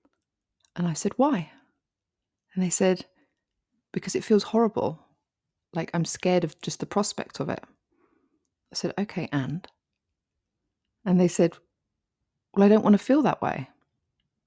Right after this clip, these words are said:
And then I did what I often do, which is a long pause, because this is important for people to be able to actually look within themselves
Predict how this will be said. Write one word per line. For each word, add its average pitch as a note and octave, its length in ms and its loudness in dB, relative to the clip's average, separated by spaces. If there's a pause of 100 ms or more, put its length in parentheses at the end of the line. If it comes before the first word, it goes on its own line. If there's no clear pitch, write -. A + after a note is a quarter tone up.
(1400)
And E3 140 2
then D#3+ 120 4
I D#3 100 6
did D3+ 200 2
what D3+ 220 -2
I F3 60 6
often F#3+ 380 4
do, C#3+ 360 4 (1040)
which - 300 -4
is D#3 260 -2 (540)
a D#3+ 80 0
long D3+ 520 2
pause, - 600 0 (1500)
because D3+ 240 -4
this D3+ 160 -2
is D3 100 0
important D#3+ 640 2
for C#3+ 140 -4
people D3 440 -6
to D3 200 -6
be D3+ 180 -4
able D3+ 300 -4
to - 320 -6
actually D#3 600 -6 (520)
look - 260 2
within D3+ 340 2
themselves D3+ 640 0